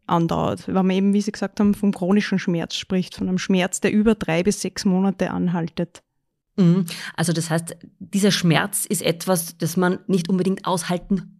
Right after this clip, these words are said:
Speaker 2: muss, sondern was auch dagegen tun sollte und kann. Warum beschäftigen Sie sich denn mit dem Thema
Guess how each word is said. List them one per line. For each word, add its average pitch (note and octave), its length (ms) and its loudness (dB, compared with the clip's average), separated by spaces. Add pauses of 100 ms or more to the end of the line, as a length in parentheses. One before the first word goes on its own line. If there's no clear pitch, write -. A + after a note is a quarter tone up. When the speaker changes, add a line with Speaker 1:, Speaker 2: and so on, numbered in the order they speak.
(160)
Speaker 2:
muss, E3+ 580 8
sondern F3 460 -2
was E3 240 -6
auch - 180 -6
dagegen D#3+ 440 -2
tun E3+ 240 2
sollte D#3+ 600 0
und D#3+ 240 -2 (200)
kann. D#3+ 340 4 (480)
Warum E3+ 480 6
beschäftigen G3+ 560 -2
Sie G#3 240 -4
sich - 240 -6
denn E3+ 180 2
mit E3+ 200 0
dem D#3+ 200 0
Thema E3+ 580 0